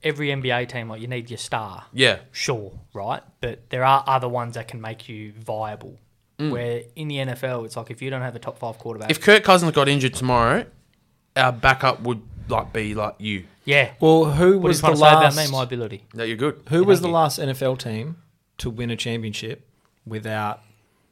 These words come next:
Speaker 3: a top eight quarterback?
Speaker 1: Probably two thousands
Speaker 3: Top
Speaker 1: Baltimore.
Speaker 3: ten quarterback.
Speaker 1: With Trent Dilfer, two thousands. Had the best defense probably ever.
Speaker 2: Would you say Matt Stafford was top ten?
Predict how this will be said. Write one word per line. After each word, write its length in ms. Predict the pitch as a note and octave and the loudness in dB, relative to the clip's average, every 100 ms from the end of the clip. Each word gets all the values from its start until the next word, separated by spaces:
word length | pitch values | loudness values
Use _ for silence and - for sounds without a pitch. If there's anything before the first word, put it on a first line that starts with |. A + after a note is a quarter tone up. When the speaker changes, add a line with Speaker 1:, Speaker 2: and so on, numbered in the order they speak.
| _ _ _ _ _ _ _ | _ _ _ _ _ _ _
Speaker 3:
a 60 | G#2+ | -16
top 340 | - G#2+ - _ _ _ _ _ _ _ _ _ A2 | -10 -10 -12 _ _ _ _ _ _ _ _ _ -8
eight 260 | G#2 - | -8 -10
quarterback? 260 | - G2+ F2+ | -16 -12 -4
Speaker 1:
Probably 220 | A#2 A2+ | -4 -4
two 200 | A2 B2+ | -6 -8
thousands 440 | A2+ A#2+ B2 B2 A#2+ | -6 -4 -2 -4 -4
Speaker 3:
Top 80 | |
Speaker 1:
Baltimore. 420 | - C#3+ - F#3 G#3+ - | -6 -6 -6 -8 -10 -14
Speaker 3:
ten 360 | - A2+ G#2 | -10 -8 -8
quarterback. 400 | - G#2 F#2 F2 _ _ _ _ _ _ | -10 -14 -16 -18 _ _ _ _ _ _
Speaker 1:
With 100 | B2+ | -14
Trent 220 | - C3 | -8 -6
Dilfer, 380 | B2+ D3+ G3 G3+ - _ _ | -6 -6 -6 -8 -12 _ _
two 120 | - | -14
thousands. 440 | C3 D3+ E3+ F#3+ - | -10 -10 -10 -12 -6
Had 140 | B2+ | -6
the 60 | A#2+ | -4
best 220 | B2 - | -6 -4
defense 340 | B2 A#2+ A2+ | -8 -8 -10
probably 240 | - B2 B2 | -8 -4 -4
ever. 220 | E3+ G#3+ _ _ - | -6 -10 _ _ -6
Speaker 2:
Would 220 | A#2 A2 | -4 -4
you 60 | A2+ | -6
say 360 | - A#2 A2 | 0 2 2
Matt 240 | G#2+ G#2+ - | 0 -4 -2
Stafford 460 | - A2+ D3 D3 | -2 -2 -2 -4
was 280 | C#3 B2+ A2 | -2 -4 -4
top 220 | - A#2 | -2 -4
ten? 320 | - B2+ G#3+ | -2 -4 -4